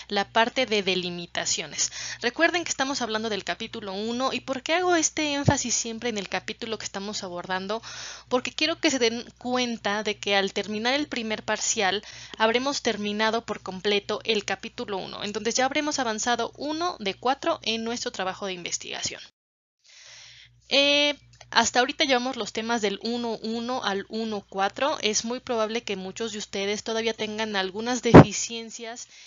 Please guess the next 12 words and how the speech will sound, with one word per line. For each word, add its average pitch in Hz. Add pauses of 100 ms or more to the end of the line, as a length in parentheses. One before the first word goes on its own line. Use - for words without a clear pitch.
(220)
del 208
uno 240
uno 214
al 208
uno 214
cuatro 214
y 220
es 233
súper -
importante 208
que 208
queden, 233